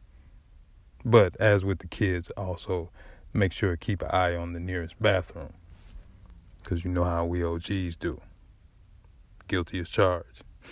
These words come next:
<laughs> So number one of our O G fave three, if you remember that milkshake from Pulp Fiction,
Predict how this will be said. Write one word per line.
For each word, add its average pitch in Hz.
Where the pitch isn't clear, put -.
<laughs> 107
So -
number 120
one 113
of 95
our 90
O 101
G 90
fave 90
three, 92
if 107
you 151
remember 127
that 101
milkshake 101
from 87
Pulp 95
Fiction, 101